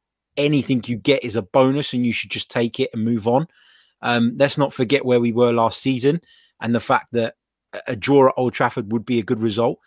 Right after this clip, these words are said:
considering our <laughs> dreadful record there over the years. So I think he's got to go there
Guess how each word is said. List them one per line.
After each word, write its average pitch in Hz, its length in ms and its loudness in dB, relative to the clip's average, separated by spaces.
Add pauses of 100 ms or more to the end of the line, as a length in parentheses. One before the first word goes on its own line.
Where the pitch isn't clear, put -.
(200)
considering 120 480 0
our 117 120 0
<laughs> - 20 -2
dreadful 117 460 -4
record 123 380 -4
there 117 220 -2
over 110 180 -6
the 104 60 -6
years. 110 340 -6 (560)
So - 160 4 (420)
I 185 160 4
think 170 240 0
he's 151 160 -4
got - 160 -2
to 127 80 -8
go 131 220 4
there 123 280 2